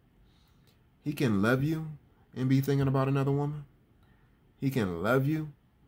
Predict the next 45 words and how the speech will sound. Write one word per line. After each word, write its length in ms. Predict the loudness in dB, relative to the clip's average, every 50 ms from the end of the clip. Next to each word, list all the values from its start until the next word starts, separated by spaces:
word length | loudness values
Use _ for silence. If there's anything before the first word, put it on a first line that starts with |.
| _ _ _ _ -12
and 100 | -8 -8
still 300 | -8 -6 -4 -2 0 0
have 240 | 0 0 0 -2 -2
some 160 | -4 -6 -6
element 480 | -4 -2 -2 -2 -2 -2 -2 -2 -2 -4
or 120 | -6 -8
some 140 | -8 -8 -8
type 240 | -6 -4 -4 -4 -4
of 80 | -6 -10
criticism 560 | -8 -6 -4 -4 -4 -2 -4 -2 -2 -2 -4
or 100 | -4 -6
critique 400 | -8 -10 -12 -6 -4 -2 -2 -2
about 280 | -2 0 0 0 0
how 80 | -2 -2
you're 180 | -2 -2 -4 -4
performing. 600 | -6 -8 -6 -6 -4 -4 -4 -6 -8 -10 -12 -16 -20 -20 -20 -20 _ _ _ _ _ _ _ -20 _ _ _ _ _ _
He 140 | -6 -4 -2
can 260 | 0 2 0 0 0
love 220 | 2 2 2 2 2
you 240 | 2 0 0 -2 -6 -10 -12 -14 -20 _ _ _ _ _ _ _ _ _ _ _ _ _ _ _ -10
and, 680 | -6 -4 -2 -2 0 0 -2 -2 -2 -2 -4 -6 -8 -10
and 240 | -10 -8 -8 -8 -6
still 300 | -8 -6 -6 -4 -4 -4
see 220 | -4 -2 -2 0 0
you 260 | 0 -2 -2 -4 -4
or 140 | -6 -8 -10
think 320 | -10 -8 -8 -8 -8 -6
that 200 | -6 -6 -6 -4
you 200 | -4 -6 -6 -6
a 40 | -8
hoe, 320 | -8 -8 -6 -6 -6 -6 -6
you 180 | -8 -8 -8 -8
a 40 |
freak, 440 | -8 -10 -8 -6 -6 -6 -8 -10 -20 -20 _ _ _ _ -10
you 140 | -6 -6 -6
my 140 | -6 -8
slut, 360 | -10 -12 -12 -10 -8 -8 -8 -10 -12 -14
you 100 | -12 -12
my 160 | -12 -12 -14 -16 -16 -16
bitch, 380 | -16 -16 -14 -10 -10 -10 -10 -12 _ _ _ _ _ _ _ _ _ _ _ _ _ _ _ -10
you 120 | -6 -6
my 180 | -6 -6 -6 -8
wife, 380 | -8 -6 -6 -6 -6 -6 -8
you 80 | -8 -10
my 160 | -10 -10 -14